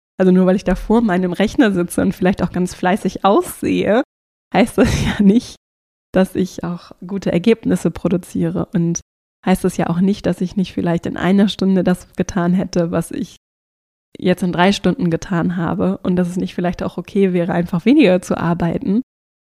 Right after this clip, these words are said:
vielleicht sogar viel bessere Ergebnisse zu produzieren und früher Feierabend zu machen. Das sind ja Gedanken, die brauchen sehr viel Vertrauen, die brauchen sehr viel Eigenverantwortung bei allen Beteiligten, auch Wissen, Klarheit und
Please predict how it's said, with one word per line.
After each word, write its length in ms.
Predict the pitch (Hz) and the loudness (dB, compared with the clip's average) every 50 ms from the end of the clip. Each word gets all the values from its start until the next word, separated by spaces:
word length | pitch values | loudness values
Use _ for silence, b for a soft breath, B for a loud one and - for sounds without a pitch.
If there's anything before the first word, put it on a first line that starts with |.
| _ _ _ _ - | _ _ _ _ -2
vielleicht 240 | - - 190 190 - | 2 2 2 2 2
sogar 200 | 196 175 180 180 | 0 -2 -2 -2
viel 160 | - - 170 | -2 -4 -2
bessere 420 | 180 - 180 262 - - 202 180 | 0 0 0 0 -2 -2 -2 0
Ergebnisse 580 | 156 160 156 - - - - 214 185 170 - - | 0 0 -2 -4 -8 -6 -2 -2 -2 -2 -4 -8
zu 160 | - - 170 | -12 -10 -10
produzieren 640 | - - 180 165 165 175 - - - 175 180 185 | -4 -2 -2 -2 -2 -4 -6 -6 -2 -2 0 0
und 120 | 180 180 175 | 0 -2 -4
früher 240 | - - 190 175 170 | -4 -4 -2 -2 -2
Feierabend 560 | - - 208 214 - - 165 - - 180 175 | 0 0 0 2 0 -2 -4 -4 -4 -6 -6
zu 100 | - - | -6 -6
machen. 360 | - - 160 170 - 185 180 - _ _ _ _ _ _ | -4 -2 -4 -2 -4 -4 -6 -8 _ _ _ _ _ _
Das 160 | - 196 226 | 0 0 2
sind 120 | - 262 240 | 2 2 2
ja 100 | 233 208 | 2 2
Gedanken, 680 | 196 196 - 175 180 196 196 - - 180 180 185 185 | 0 0 0 0 0 0 -2 -2 -2 -2 -2 -2 -2
die 200 | - 180 175 170 | -2 -4 -4 -2
brauchen 360 | - - 151 160 180 - 185 | 0 2 2 2 2 2 0
sehr 140 | 170 175 170 | 0 0 0
viel 140 | - 180 170 | -2 -4 -8
Vertrauen, 640 | - 185 - - - - 185 180 196 226 269 277 | -6 -8 -8 -8 -2 2 4 4 6 6 6 4
die 80 | 254 - | 4 2
brauchen 280 | - - 165 - - | 2 0 0 0 -2
sehr 120 | 170 165 170 | -4 -4 -4
viel 140 | - 170 - - | -4 -8 -10 -6
Eigenverantwortung 1200 | - 165 190 202 254 262 262 - - 247 - - 247 254 - - 233 233 240 - - 233 226 220 | -4 -2 0 0 2 0 0 0 -2 -2 -2 -2 -2 -2 -2 -2 -2 -2 -2 -2 -4 -4 -2 -2
bei 160 | 220 156 - | -2 -4 -4
allen 400 | - - 156 165 196 233 240 247 | -4 -4 -2 0 2 2 2 2
Beteiligten, 760 | 247 233 - - 208 202 208 214 220 226 - - 196 202 208 - _ _ _ _ _ _ _ _ _ _ _ _ | 2 0 -4 -4 -4 -2 -2 -2 -2 -4 -4 -4 -4 -4 -4 -4 _ _ _ _ _ _ _ _ _ _ _ _
auch 160 | - 190 - - | -4 -4 -4 -4
Wissen, 600 | - 175 175 220 - - 262 247 254 247 247 - | -4 -2 -2 -2 0 0 0 0 0 0 -2 -4
Klarheit 760 | - - 190 170 170 185 214 233 - 240 226 233 240 233 - - _ _ _ _ _ _ _ _ _ | -6 -6 -4 -2 0 0 -2 -2 -2 -2 -2 0 0 -2 -4 -8 _ _ _ _ _ _ _ _ _
und 640 | - - 202 202 196 202 202 202 202 196 196 202 | 0 2 4 4 4 4 2 2 0 0 -2 -4